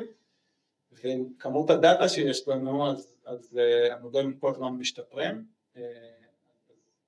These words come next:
זה דבר שיקרה, ואולי גם ניתן פה איזשהו, סתם להזכיר איזה, אחד מהסטארט-אפים שעובד איתנו, יש לנו מעבדת חדשנות, שנקראת פינסק לב, שיושבת בבאר שבע,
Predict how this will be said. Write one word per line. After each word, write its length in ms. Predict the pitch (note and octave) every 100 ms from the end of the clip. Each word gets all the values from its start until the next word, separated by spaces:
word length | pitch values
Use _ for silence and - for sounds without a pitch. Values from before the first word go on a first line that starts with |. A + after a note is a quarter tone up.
| _ _
זה 140 | B2 B2+
דבר 260 | C#3+ D#3
שיקרה, 400 | D#3+ F3+ F3 F#3+ G3
ואולי 760 | C#3+ C3+ C3+ - - C#3+ D#3 D#3+
גם 160 | E3
ניתן 300 | D3+ D3+ D#3+
פה 120 | D#3+ D3+
איזשהו, 580 | - D3 C#3 C3+ C3 - _ _ _ _ _
סתם 260 | - D#3 D3
להזכיר 480 | C3 A#2+ - D3 C#3
איזה, 500 | C#3+ C#3 B2 B2 B2 -
אחד 280 | - C3+ C#3
מהסטארט-אפים 1040 | C3+ A#2+ A#2+ A#2+ D3 C#3+ C#3+ - C#3+ C3+
שעובד 720 | - B2 A#2+ A#2+ A#2 - C3
איתנו, 260 | C#3+ C#3+ B2+
יש 120 | B2+
לנו 120 | D#3+
מעבדת 440 | C3 A#2 B2 C3+ C3+
חדשנות, 560 | - - B2+ C3 F3 F3 _ _ _
שנקראת 380 | - B2 C3+ -
פינסק 460 | - C#3+ C#3+ D#3+
לב, 200 | D#3+ D#3+
שיושבת 400 | D#3+ A#2+ - C3 -
בבאר 200 | A2+ A2
שבע, 360 | G#2+ D#3 D#3+